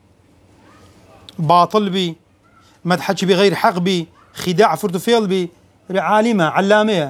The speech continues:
بەس چونکە تەکفیریە مەدحی دەکات. تەمەن حزبی وانە لێو نەفەرەکانی خۆیان ها.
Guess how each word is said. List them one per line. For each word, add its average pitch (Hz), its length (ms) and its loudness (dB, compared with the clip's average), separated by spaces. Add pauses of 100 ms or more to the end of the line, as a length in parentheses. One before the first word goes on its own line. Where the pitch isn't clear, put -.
بەس 233 160 -6
چونکە 214 240 -4
تەکفیریە 214 360 -6
مەدحی 185 260 -6
دەکات. 139 240 -8 (600)
تەمەن 185 220 -8
حزبی 196 180 -2
وانە 269 240 2
لێو 196 140 0
نەفەرەکانی 156 420 -2
خۆیان 170 240 0
ها. 185 200 -2